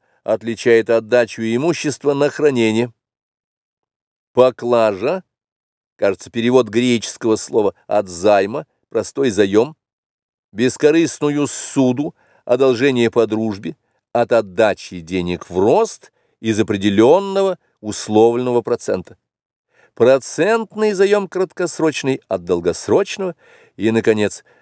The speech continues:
заем от торговой комиссии и вклада в торговое компанейское предприятие из неопределенного барыша или дивиденда. Далее.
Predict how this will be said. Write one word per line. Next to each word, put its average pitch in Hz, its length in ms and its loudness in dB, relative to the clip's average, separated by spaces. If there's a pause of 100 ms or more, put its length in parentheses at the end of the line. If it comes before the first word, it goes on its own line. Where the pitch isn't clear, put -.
заем 113 800 2 (260)
от 95 220 -8
торговой 92 400 0
комиссии 180 840 -4 (160)
и 104 180 -4
вклада 107 600 0
в - 80 -12
торговое 95 460 0
компанейское 95 680 -2
предприятие 98 720 -2 (300)
из 104 280 -6
неопределенного 107 920 2
барыша 85 560 -2 (220)
или 95 180 -8
дивиденда. 87 560 -4 (880)
Далее. 85 340 -4